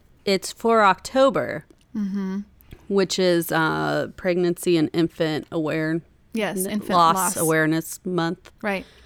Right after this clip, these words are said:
Speaker 1: And then, uh, the fifteenth of October is the International Wave of Light
Speaker 2: That's right.
Speaker 1: Day. So you're supposed to turn on your porch light or light a candle at seven o'clock,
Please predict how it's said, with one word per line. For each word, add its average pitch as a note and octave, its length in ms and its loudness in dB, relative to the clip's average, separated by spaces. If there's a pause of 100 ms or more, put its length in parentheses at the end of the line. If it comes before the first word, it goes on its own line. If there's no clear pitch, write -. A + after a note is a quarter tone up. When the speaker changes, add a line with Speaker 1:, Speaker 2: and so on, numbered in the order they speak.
(960)
Speaker 1:
And G#3+ 200 2
then, F#3+ 360 6
uh, E3+ 300 6
the D#3+ 120 0
fifteenth G#3 640 -2
of E3 120 0
October D#3 560 2
is D3+ 220 0
the D3+ 240 0
International D#3 760 -2
Wave D3 440 0 (120)
of D3 220 -4
Light D#3 680 -2 (720)
Speaker 2:
That's - 240 -12
right. - 100 -14
Speaker 1:
Day. E3+ 440 4 (380)
So - 140 -4
you're E3 140 2
supposed - 260 -6
to E3 80 -6
turn E3 260 -2
on D#3 280 0
your C#3+ 440 -4 (420)
porch - 340 -4
light D3 260 -2
or C#3+ 220 -6 (420)
light D3+ 220 -2
a - 20 -6
candle D3 540 -2
at - 240 -4
seven E3 240 -2
o'clock, - 880 -4